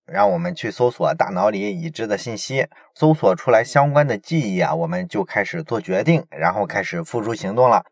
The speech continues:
这是记忆影响人的一个过程。那么在这个环节里面，最后一环呢，就是人做了一个决定，甚至说呢，行动上去做出了一个改变。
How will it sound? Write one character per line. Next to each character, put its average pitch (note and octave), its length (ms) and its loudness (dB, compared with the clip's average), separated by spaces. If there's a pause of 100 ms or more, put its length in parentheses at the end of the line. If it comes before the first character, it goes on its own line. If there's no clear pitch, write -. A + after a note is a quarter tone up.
这 F#3 140 4
是 D#3 100 2
记 D#3 220 -4
忆 C#3+ 300 2
影 A2 120 0
响 C3 200 2
人 F2+ 160 -2
的 A2+ 100 -2
一 G#2 100 -4
个 C3 120 -2
过 - 200 4
程。 - 240 -10 (420)
那 F3+ 100 0
么 G3+ 160 8
在 F#3 180 8
这 F#3 140 -2
个 E3 100 8
环 C3 240 4
节 C#3 180 6
里 B2+ 120 2
面， G#2 360 4
最 D#3+ 140 4
后 D#3 180 6
一 B2 140 4
环 F#2+ 260 0
呢， G2+ 160 2
就 G#2+ 140 -4
是 G2 180 -2
人 G2+ 200 0
做 C3+ 160 8
了 G#2 80 4
一 G#2 100 0
个 A#2 100 2
决 F#2 280 2
定， C3 260 0
甚 A#2 180 -2
至 A2 120 0
说 A#2 160 2
呢， A2 160 2
行 G#2 200 -6
动 B2+ 140 2
上 A2+ 220 2
去 A2 260 -4
做 A#2 160 6
出 A#2 140 2
了 A2+ 80 2
一 G#2+ 100 -4
个 A#2 100 4
改 F2 160 0
变。 B2+ 220 2